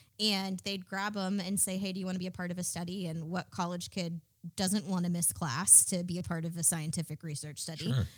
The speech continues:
Speaker 1: And so they'd hook 'em up with these electrodes, and it was a visual perception study. So they had them stand at the base of this high hill, and they put a forty-five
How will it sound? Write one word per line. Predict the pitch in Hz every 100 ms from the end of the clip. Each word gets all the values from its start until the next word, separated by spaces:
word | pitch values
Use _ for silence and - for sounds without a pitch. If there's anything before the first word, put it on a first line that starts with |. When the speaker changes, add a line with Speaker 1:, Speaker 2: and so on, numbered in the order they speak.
| - -
Speaker 1:
And | 233
so | 247 233
they'd | 214 220
hook | 285 349
'em | 294
up | 247
with | 233 -
these | 220
electrodes, | 190 180 185 - - 175 175 - 190
and | 196
it |
was | 208 196
a | 175
visual | 175 240 269 294 285
perception | 277 220 - 190 - - 175
study. | - 151 113 196 - - -
So | - 214
they | 208
had | 208 269
them | 339 330
stand | - 226 214 208
at | -
the |
base | 180 175 202 -
of | 208
this | 170 -
high | - 170 196
hill, | 247 214 170 160 175
and | 180
they | 185
put | 180 214
a | 175
forty-five | - 226 254 269 196 190